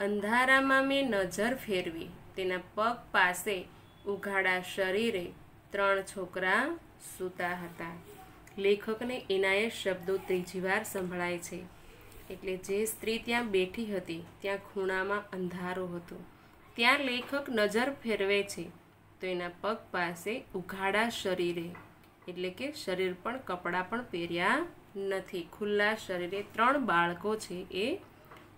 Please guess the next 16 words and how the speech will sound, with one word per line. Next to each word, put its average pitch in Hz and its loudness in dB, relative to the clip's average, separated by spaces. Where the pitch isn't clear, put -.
સૂતા 190 0
હતા. 175 -6
ને 269 -2
ખોળામાં 220 2
એક 220 2
નાનું 202 6
બચ્ચું 190 0
દયામણું 196 4
મોં 190 0
રાખીને 180 0
આવનાર 196 6
જનારની 185 0
સામે 180 4
જોયા 175 0
કરતું 285 0
હતું. - -10